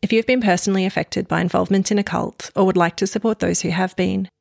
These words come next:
you can find support or donate to cult information and family support if you're in Australia via C I F S dot org dot A U, and you can find resources outside of Australia with the International Cultic Studies Association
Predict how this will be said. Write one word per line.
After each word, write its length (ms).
you 160
can 160
find 240
support 520
or 120
donate 380
to 100
cult 260
information 500
and 120
family 340
support 460
if 140
you're 100
in 100
Australia 600
via 400
C 240
I 180
F 300
S 300
dot 200
org 180
dot 200
A 80
U, 420
and 160
you 100
can 140
find 220
resources 560
outside 380
of 80
Australia 640
with 120
the 140
International 580
Cultic 400
Studies 340
Association 840